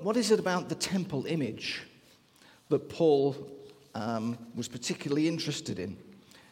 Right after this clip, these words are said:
when he chose this, this concept, this idea? Because as Emma's already talked about this morning, we're not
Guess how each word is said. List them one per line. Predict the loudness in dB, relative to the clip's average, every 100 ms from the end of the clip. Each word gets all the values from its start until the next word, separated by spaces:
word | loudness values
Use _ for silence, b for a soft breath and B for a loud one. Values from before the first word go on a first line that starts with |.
| B
when | -2 0 2 0 -2 -4
he | -6 -2 0 0 -4 -8 -18 -20 -20 b b b b _
chose | -6 2 4 4 2 -2 -8 -6 0
this, | 2 0 -6 -8 -10 -6
this | -4
concept, | -4 -4 -4 -4 -6 -6
this | -6
idea? | -4 -4 0 0 0 -6 -14 -20 -20 -20 B B B
Because | 2 6 4 2 -4 0
as | 2
Emma's | 4 4 2
already | 2 2 4 2 0 -4 -10 -14 -20 -20 -20 _ -2
talked | 4 4 2
about | -6 -4 -6 -10 -18 -20 B B B B B -6
this | -4 -2
morning, | 0 2 0 -4 -8 -14 B B B B
we're | 2
not | 4 2 2 -2 -6 -8